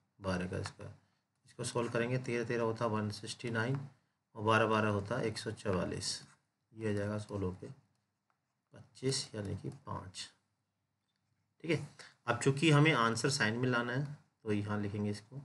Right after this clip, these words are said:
sine इनवर्स लंब बटे कोण, यानी कि पाँच बटे तेरह, ठीक है। इसे आप थीटा मान के भी कर सकते हैं, लेकिन आप इसे डायरेक्ट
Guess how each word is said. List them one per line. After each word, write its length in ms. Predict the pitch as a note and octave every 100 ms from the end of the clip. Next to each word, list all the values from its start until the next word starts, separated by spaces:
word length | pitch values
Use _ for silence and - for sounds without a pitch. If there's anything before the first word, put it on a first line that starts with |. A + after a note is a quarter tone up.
| - _ _ _ _ _ _ _ _ _ _ _ _ _ _ _ _ -
sine 280 | - A2 A2
इनवर्स 440 | A2+ A2 C3 -
लंब 240 | A2+ B2 A#2+
बटे 180 | G#2 G2
कोण, 220 | F2+ F2+ - _ _ -
यानी 160 | G2 G2
कि 120 | A2
पाँच 480 | - G2 G2+ G2+ F#2+
बटे 260 | F2 F2
तेरह, 1000 | A2 D#3 - _ _ _ _ _ - F2 F2+
ठीक 840 | - _ _ _ _ _ _ -
है। 200 | F#3 - - _ _
इसे 280 | C3 - E3
आप 360 | D3+ D3 D3 - -
थीटा 240 | - C#3 C3+
मान 200 | A#2+ G#2+
के 100 | A2+
भी 60 |
कर 140 | A2 G2+
सकते 360 | - G2 -
हैं, 120 | B2+ - _ _ _ _ _ _ _ _ _ _ _ G#2
लेकिन 580 | A2 A2 C3 C3 C3+ - - _ -
आप 220 | A2 A2+
इसे 200 | G#2+ G#2
डायरेक्ट 420 | G#2+ F#2+ F#2+ F#2+